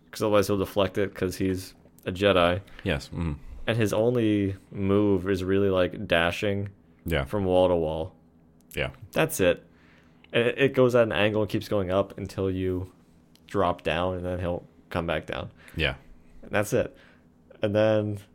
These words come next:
Speaker 1: Final Sigma. We're already talking about Final. I haven't talked about anything else about this game.
Speaker 2: No, that's
Speaker 1: Um,
Speaker 2: all right. I was gonna talk about, like, Hadouken.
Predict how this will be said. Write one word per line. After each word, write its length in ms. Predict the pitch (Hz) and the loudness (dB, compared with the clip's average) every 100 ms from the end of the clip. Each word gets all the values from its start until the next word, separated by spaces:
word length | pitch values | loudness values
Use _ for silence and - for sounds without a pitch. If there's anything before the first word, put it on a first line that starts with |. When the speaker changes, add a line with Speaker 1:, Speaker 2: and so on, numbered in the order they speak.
| _ _ _ | _ _ _
Speaker 1:
Final 420 | - 117 131 147 | -10 -2 0 2
Sigma. 440 | 113 104 95 92 92 | 0 0 0 -2 -4
We're 140 | 135 180 | -4 0
already 140 | 165 | 0
talking 180 | 127 131 | -2 -4
about 100 | 104 | -4
Final. 240 | - 110 - | -2 -2 -2
I 40 | |
haven't 140 | 123 143 | -4 0
talked 160 | 139 | 0
about 120 | 110 98 | 0 -2
anything 180 | 107 | -2
else 180 | 110 101 | -2 -2
about 160 | 101 95 | -4 -6
this 140 | 82 | -8
game. 240 | - 104 95 - - - - - | -4 -4 -4 -12 -16 -16 -14 0
Speaker 2:
No, 140 | 175 | 4
that's 160 | 151 104 | 4 4
Speaker 1:
Um, 80 | |
Speaker 2:
all 40 | 92 | 6
right. 100 | 82 | 6
I 120 | 67 | 6
was 100 | 139 | 6
gonna 120 | 175 101 | 4 4
talk 200 | 95 90 | 4 4
about, 240 | 78 76 | 4 4
like, 200 | 73 71 - - _ - | 2 -2 -8 -20 _ -6
Hadouken. 600 | 78 78 92 - - 87 | -2 2 0 0 -6 -10